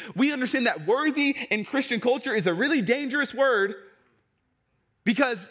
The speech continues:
I hate to break it to you, but none of us are worthy. No one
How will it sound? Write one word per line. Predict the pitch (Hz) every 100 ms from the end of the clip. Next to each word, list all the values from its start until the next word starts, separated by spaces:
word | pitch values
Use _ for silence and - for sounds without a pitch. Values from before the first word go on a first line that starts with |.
| -
I | 220
hate | 294 -
to |
break | 190 294
it | 233
to | 175 233
you, | 226
but | 190 185
none | 180 233 294
of | 285 254
us | -
are | 226 196
worthy. | 214 262 196 143 - - _ _ _ _ _ _ _ _ _ _ _ _ -
No | 226 320
one | 320 320